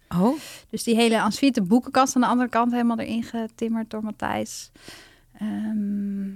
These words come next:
Speaker 2: ja, mooi. Ja, het is het hele huis. Ik ben echt, eh,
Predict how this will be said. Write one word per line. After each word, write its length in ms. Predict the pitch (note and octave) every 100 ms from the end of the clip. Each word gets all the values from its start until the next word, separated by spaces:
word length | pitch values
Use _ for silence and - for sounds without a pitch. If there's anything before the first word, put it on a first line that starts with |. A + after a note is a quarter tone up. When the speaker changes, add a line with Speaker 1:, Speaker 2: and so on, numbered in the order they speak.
| G3 _ _ _ _ _ _ _ - -
Speaker 2:
ja, 380 | F3 E3+ G#3 F3 - _ _ _ _ _ _ -
mooi. 280 | G#3 A3
Ja, 140 | G3+ F#3+
het 180 | F3+ G3
is 120 | -
het 160 | F#3+
hele 220 | F#3 G3 F3
huis. 380 | F#3+ B3 A#3 -
Ik 60 | - G#3
ben 80 | G3+
echt, 320 | G3+ -
eh, 100 | -